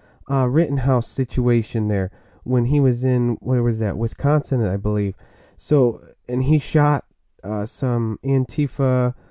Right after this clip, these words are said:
or ju-, maybe not Antifa, but protesters, whatever. A lot of people will try to peg them as,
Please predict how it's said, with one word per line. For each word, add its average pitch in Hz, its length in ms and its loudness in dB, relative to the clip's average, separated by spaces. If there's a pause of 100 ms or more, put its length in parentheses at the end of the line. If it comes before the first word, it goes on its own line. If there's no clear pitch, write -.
(140)
or 135 300 6
ju-, 131 200 0
maybe 139 340 2
not 135 240 4
Antifa, 123 600 0
but 117 200 -2
protesters, 113 800 2
whatever. 110 360 0
A 107 80 0
lot 120 180 2
of - 80 2
people 120 260 6
will 113 80 2
try 117 220 0
to 107 80 0
peg 120 300 6
them 113 260 2
as, 101 280 0